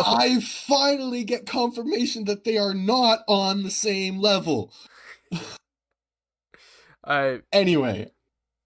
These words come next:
Speaker 1: um, Miz <laughs>
Speaker 2: I think it's
Speaker 1: comes in.
Speaker 2: bullshit, but
Speaker 1: Miz comes in and says, um, the, like, "Oh, well, Morrison's also a former world champion," and Kofi's like, "No." <laughs>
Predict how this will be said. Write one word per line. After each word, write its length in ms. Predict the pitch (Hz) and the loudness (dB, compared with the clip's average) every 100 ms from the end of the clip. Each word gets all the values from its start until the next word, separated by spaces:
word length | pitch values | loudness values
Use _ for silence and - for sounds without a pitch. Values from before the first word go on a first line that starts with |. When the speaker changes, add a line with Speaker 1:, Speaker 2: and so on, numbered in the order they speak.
| _ - | _ 2
Speaker 1:
um, 480 | 160 139 120 104 107 | 4 4 0 -4 -8
Miz 560 | 143 165 185 185 233 - 214 | -4 0 0 0 -2 -2 -2
<laughs> 60 | - | 4
Speaker 2:
I 180 | 185 175 | 6 6
think 220 | 175 147 | 4 2
it's 60 | 143 | 0
Speaker 1:
comes 180 | 156 | 0
in. 80 | 143 | 2
Speaker 2:
bullshit, 640 | 139 135 - 131 127 - 123 | 2 0 -2 -2 0 -2 -6
but 320 | 123 117 104 _ _ - - _ 302 330 294 _ _ | -8 -6 -8 _ _ -18 -16 _ -16 -12 -12 _ _
Speaker 1:
Miz 340 | 139 151 180 202 | -4 2 2 0
comes 380 | - 202 202 170 | -2 -2 -2 0
in 200 | 160 156 | -2 -2
and 140 | 156 | -4
says, 600 | - 160 123 117 120 120 _ _ _ _ _ _ _ _ - | -6 -2 0 0 -2 -6 _ _ _ _ _ _ _ _ -2
um, 640 | 123 110 104 98 95 95 _ _ _ _ _ - | 2 2 2 0 -4 -8 _ _ _ _ _ -12
the, 420 | 123 110 104 98 - _ _ | -6 -6 -6 -10 -16 _ _
like, 200 | 139 127 | -6 -2
"Oh, 120 | 160 220 | 2 4
well, 140 | 147 | 4
Morrison's 540 | 135 131 240 - 151 | 2 -2 -2 -4 -2
also 320 | 113 139 - 330 | 0 0 -2 -6
a 60 | |
former 340 | - - 113 104 | -6 -2 -2 -2
world 280 | 98 98 92 | -4 -8 -8
champion," 540 | - 92 101 101 123 | -12 -12 -10 -8 -6
and 180 | 147 117 | -6 -6
Kofi's 320 | 127 120 120 | -4 -4 -4
like, 200 | 110 95 _ _ _ _ _ _ _ | -4 -4 _ _ _ _ _ _ _
"No." 600 | 101 98 95 95 123 196 | -8 -6 -6 -2 -2 -2
<laughs> 60 | _ | _